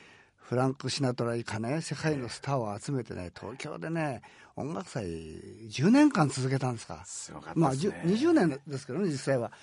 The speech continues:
Speaker 2: ええ。
Speaker 1: ただ前世はね、十年までですね。
Speaker 2: あ、そうですか。
Speaker 1: ええ。ええ。
Speaker 2: そのサミー・デイビスジュニアとかね、
Speaker 1: ええ。
Speaker 2: もうそうそうたる連中が、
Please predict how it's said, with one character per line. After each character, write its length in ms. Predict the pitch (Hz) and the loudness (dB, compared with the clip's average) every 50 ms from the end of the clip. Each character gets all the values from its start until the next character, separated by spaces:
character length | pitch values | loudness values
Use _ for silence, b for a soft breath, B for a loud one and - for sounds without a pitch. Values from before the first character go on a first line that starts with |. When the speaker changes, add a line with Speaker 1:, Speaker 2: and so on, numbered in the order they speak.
| B B B | B B B
Speaker 2:
え 20 | B | B
え。 20 | - | 2
Speaker 1:
た 120 | 202 170 | 2 2
だ 60 | 143 143 | 6 6
前 200 | 196 247 277 277 | 6 6 6 2
世 260 | 269 - - 254 233 | 0 0 2 2 4
は 80 | 240 | 4
ね、 120 | 226 196 160 | 4 4 4
十 180 | 151 214 226 | 4 4 4
年 100 | 190 147 120 | 4 2 2
ま 80 | 110 | -2
で 120 | 101 92 92 | -4 -10 -12
で 80 | 104 | -16
す 80 | 104 - | -8 -4
ね。 160 | 180 226 233 - | -2 -2 -2 -2
Speaker 2:
あ、 60 | - | -6
そ 160 | - 147 139 | -12 -12 -10
う 60 | 127 107 | -10 -10
で 80 | 90 | -10
す 80 | - - | -12 -14
か。 180 | - - - - | -14 -14 -12 -12
Speaker 1:
え 40 | - | -10
え。 80 | - | -10
え 20 | - | -10
え。 240 | - - - b b b b b b b b b b | -12 -14 -16 b b b b b b b b b b
Speaker 2:
そ 160 | - - - | -18 -14 -12
の 120 | - - | -12 -12
サ 180 | - - - - | -12 -10 -6 -6
ミ 160 | - 90 85 | -4 -4 -4
ー・ 40 | 82 | -4
デ 120 | 82 - | -4 -4
イ 40 | 101 | -4
ビ 100 | 95 90 | -4 -4
ス 120 | - - - | -8 -10 -6
ジ 120 | 101 98 | -4 -2
ュ 40 | 101 | 0
ニ 140 | 98 95 90 | 0 0 -2
ア 60 | 82 | -4
と 120 | - 101 | -6 -8
か 140 | - 98 95 | -6 -4 -2
ね、 100 | 101 113 | 2 4
Speaker 1:
え 540 | 123 135 139 139 135 123 110 113 101 95 - | 6 8 8 8 6 6 4 2 -2 -8 -14
え。 80 | - _ - | -16 _ -2
Speaker 2:
も 180 | 110 135 131 | 0 2 2
う 40 | 113 | 0
そ 400 | - - - 123 147 170 202 208 | -2 -4 -2 0 2 4 4 2
う 40 | 180 | 2
そ 300 | - - 196 190 185 185 | 0 -2 -2 -2 -2 -2
う 60 | 170 - | -6 -8
た 160 | - - 208 | -2 0 2
る 500 | 214 240 226 190 156 139 131 123 107 92 B B B B B B | 4 4 6 6 6 4 4 2 0 -4 B B B B B B
連 420 | 143 127 110 123 127 147 170 151 139 - _ | -14 -4 2 2 2 2 2 -2 -6 -12 _
中 260 | - - - 151 151 | -16 -10 -6 -4 -2
が、 140 | 147 131 | -2 -4